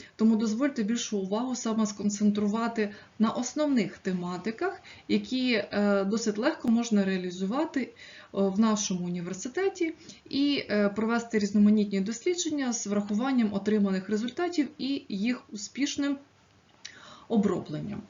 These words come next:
Тому хочу вашу увагу зосередити саме на таких тематиках.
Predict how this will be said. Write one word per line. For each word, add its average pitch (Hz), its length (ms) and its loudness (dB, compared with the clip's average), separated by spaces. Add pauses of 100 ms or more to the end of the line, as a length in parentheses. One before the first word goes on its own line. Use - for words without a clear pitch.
(480)
Тому 311 180 4
хочу 330 280 2
вашу 269 300 2
увагу 247 260 -2
зосередити 226 560 -2
саме 220 320 4
на 202 100 6
таких 202 320 -4
тематиках. 175 600 0